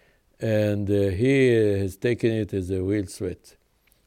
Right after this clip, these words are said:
And Israel has taken it as a real threat. And Israel is taking it as a real threat. And we were the first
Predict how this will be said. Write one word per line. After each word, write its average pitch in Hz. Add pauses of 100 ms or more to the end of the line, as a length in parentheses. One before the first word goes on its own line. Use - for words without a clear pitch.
(180)
And 98
Israel 117
has 95
taken 104
it 98
as 92
a 92
real 95
threat. -
And -
Israel 123
is 107
taking 151
it 98
as 87
a -
real 95
threat. 85
And 101
we 139
were 131
the 101
first -